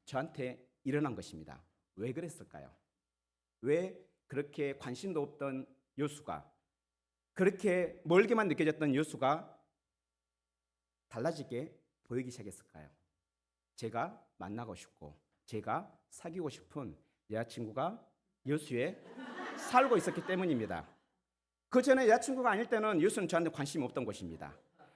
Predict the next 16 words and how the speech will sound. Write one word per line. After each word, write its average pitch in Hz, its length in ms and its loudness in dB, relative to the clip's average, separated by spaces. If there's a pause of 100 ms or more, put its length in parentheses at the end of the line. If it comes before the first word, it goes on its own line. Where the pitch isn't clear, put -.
그 190 120 8
여자친구가 190 880 4
여수에 202 800 4
있다는 202 480 4
이유 190 200 4
하나만으로 170 1000 2
여수는 165 340 4
저에게 151 540 0
아주 117 360 -8
특별한 220 600 0 (280)
장소가 135 380 -6
되었습니다. 78 640 -10 (220)
제 214 240 10
마음이 170 560 6
늘 175 600 4
머무는 170 600 2